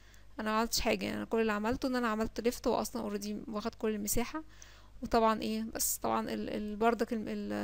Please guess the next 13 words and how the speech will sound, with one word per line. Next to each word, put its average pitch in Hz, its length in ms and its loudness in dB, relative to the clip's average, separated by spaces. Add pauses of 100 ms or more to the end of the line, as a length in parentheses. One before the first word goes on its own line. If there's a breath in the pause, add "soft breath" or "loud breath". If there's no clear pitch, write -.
(200)
السلايدر 226 420 2
ايمج 233 260 0
بتاعتي، 233 280 0
ال-، 214 140 -4
الويدز 214 400 2
والهاي 226 300 4
بتاعي، 240 420 2 (420 loud breath)
هو 247 180 12
واخد 247 260 8
إيه، 226 260 0 (460 loud breath)
الويدز 208 380 -2
بتاعي 226 420 2
أهون، 226 360 0